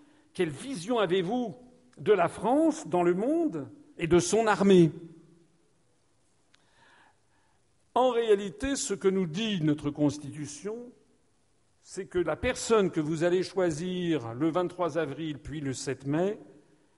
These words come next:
c'est un arbitre, c'est le chef d'État arbitre,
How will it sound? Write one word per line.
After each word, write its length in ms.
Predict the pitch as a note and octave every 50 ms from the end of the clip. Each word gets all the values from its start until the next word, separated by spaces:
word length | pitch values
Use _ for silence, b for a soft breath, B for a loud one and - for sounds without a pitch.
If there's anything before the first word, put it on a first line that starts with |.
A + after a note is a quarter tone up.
| b b b b b b b -
c'est 460 | - - - - - F3 F3 E3+ -
un 120 | D#3 D3 C#3+
arbitre, 800 | C#3 C3 B2 A#2+ A#2+ C#3 F3 - - - - - - - _ _ _ _ _ _ _ _
c'est 300 | _ - - - - D#3
le 120 | D3 D3+
chef 300 | D3 - - G3 F#3+ E3
d'État 300 | D3 E3+ D#3+ E3 D#3 C3+
arbitre, 580 | C3 B2 B2 A#2 B2 C#3 D3 - - - -